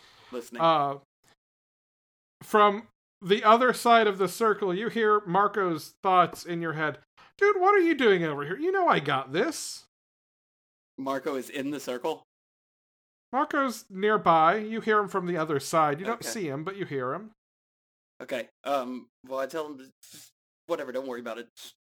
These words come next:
Speaker 1: Two, two sets of ears is better than one."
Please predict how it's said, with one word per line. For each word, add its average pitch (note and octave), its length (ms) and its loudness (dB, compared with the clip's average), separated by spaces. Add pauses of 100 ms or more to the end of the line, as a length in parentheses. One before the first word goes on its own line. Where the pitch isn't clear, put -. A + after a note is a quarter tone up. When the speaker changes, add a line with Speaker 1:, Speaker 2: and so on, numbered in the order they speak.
(120)
Speaker 1:
Two, C#3 320 -10 (220)
two E3 380 -8
sets C#3+ 280 -8
of C3+ 100 -10
ears B2+ 260 -10
is A#2 100 -20
better A2+ 240 -12
than A2+ 160 -18
one." G#2+ 240 -20